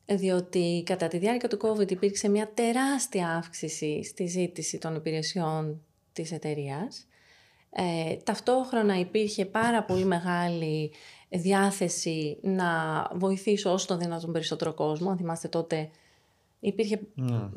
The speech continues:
Speaker 1: όλοι μας βιώναμε πολύ δύσκολες στιγμές. Ε, με αποτέλεσμα να, για αυτούς τους στόχους που έθεσα εγώ για τον εαυτό μου και με όλα αυτά τα, τα, τα πολύ noble κίνητρα που είχα, έτσι, να εξυπηρετήσω τους πελάτες μου, αλλά ταυτόχρονα και να βοηθήσω την κοινότητα, γιατί κάναμε και δωρεάν μαθήματα σε όλη την κοινότητα,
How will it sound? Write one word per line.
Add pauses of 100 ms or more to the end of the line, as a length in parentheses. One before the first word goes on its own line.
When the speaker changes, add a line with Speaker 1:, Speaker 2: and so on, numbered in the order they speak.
(640)
Speaker 1:
όλοι
μας
βιώναμε
πολύ
δύσκολες
στιγμές. (440)
Ε,
με
αποτέλεσμα (320)
να,
για
αυτούς
τους
στόχους
που
έθεσα
εγώ
για
τον
εαυτό
μου
και
με
όλα
αυτά
τα,
τα,
τα
πολύ
noble
κίνητρα
που
είχα,
έτσι,
να (440)
εξυπηρετήσω
τους
πελάτες
μου,
αλλά
ταυτόχρονα
και
να
βοηθήσω
την
κοινότητα,
γιατί
κάναμε
και
δωρεάν
μαθήματα
σε
όλη
την
κοινότητα,